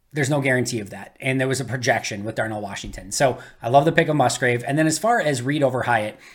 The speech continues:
to be fair, Reed is not their prototypical Green Bay Packer wide receiver either, but Jalen Hyatt really isn't. They certainly have weight thresholds that they like to hit, and Hyatt wasn't even close to that, as I mentioned.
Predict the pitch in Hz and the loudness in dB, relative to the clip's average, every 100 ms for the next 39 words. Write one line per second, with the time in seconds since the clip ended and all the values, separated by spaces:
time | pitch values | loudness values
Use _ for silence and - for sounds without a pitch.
0 | _ - 175 180 208 165 139 139 156 196 | _ -2 0 2 6 6 6 0 2 2
1 | 151 139 147 151 143 143 - 143 135 143 | 2 0 0 0 0 0 2 0 0 -4
2 | 131 143 127 135 131 123 127 127 139 127 | -4 -4 -2 0 0 2 0 0 0 2
3 | 127 123 139 123 123 131 160 202 226 - | 2 0 -2 -2 -2 -2 2 2 0 -8
4 | - 151 139 175 165 156 143 135 120 120 | -8 -4 0 2 2 0 -2 -2 -6 -4
5 | 143 127 120 104 107 101 127 120 165 156 | 0 0 -2 -6 -8 -4 -2 2 0 0
6 | 147 143 123 127 135 - 131 123 135 127 | 0 0 2 -2 -4 0 -2 2 2 2
7 | 123 - - - 127 127 123 127 123 120 | -2 -8 -8 -6 -2 0 2 0 -2 0
8 | 123 123 - - 123 113 135 131 123 127 | 0 -2 -12 -6 -4 0 2 0 0 -2
9 | 123 113 98 - 147 165 - 151 143 147 | -2 -2 -6 -2 0 0 0 2 4 2
10 | 123 117 117 139 139 139 135 | 0 -2 0 0 0 0 0